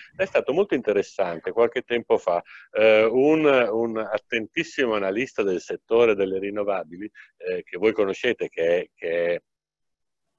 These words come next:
è, eh, che è G B Zorzoli, aveva, eh,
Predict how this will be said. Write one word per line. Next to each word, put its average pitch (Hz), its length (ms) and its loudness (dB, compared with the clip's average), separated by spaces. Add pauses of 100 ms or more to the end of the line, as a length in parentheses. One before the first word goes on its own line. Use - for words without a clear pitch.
(580)
è, - 100 -4
eh, 82 540 0 (600)
che 107 120 6
è - 20 6
G 98 160 -6
B 107 140 -4
Zorzoli, 95 640 2 (280)
aveva, 101 680 2
eh, 117 380 0